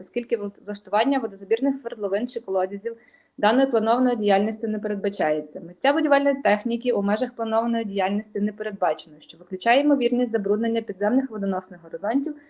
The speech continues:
важкими металами, нафтопродуктами. Та вплив на, <clears throat> вплив на водне середовище можна оцінити як короструко-, короткостроковий та допустимий. Плановані будівельні роботи тимчасово локально погіршують умови існування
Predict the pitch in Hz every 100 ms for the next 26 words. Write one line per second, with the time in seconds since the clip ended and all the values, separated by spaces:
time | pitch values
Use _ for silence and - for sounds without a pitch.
0 | _ _ - 185 202 208 190 180 214 240
1 | 277 233 196 - 190 - 190 180 - 160
2 | 151 139 - _ _ - 180 233 269 294
3 | - - _ _ _ - 269 - - -
4 | 269 311 277 254 254 247 233 208 214 247
5 | 254 240 233 _ _ _ 196 233 233 226
6 | 214 208 240 233 208 202 185 - - 214
7 | 202 - 220 208 - 180 180 208 247 320
8 | 208 202 214 214 - 165 160 143 - _
9 | _ _ _ _ - 196 214 285 359 302
10 | 226 226 254 302 262 196 202 196 226 240
11 | - _ _ _ 220 220 262 262 220 240
12 | 269 - 202 247 277 220 214 240 - 269
13 | 240 220 247 247 240 202 202 233 262 277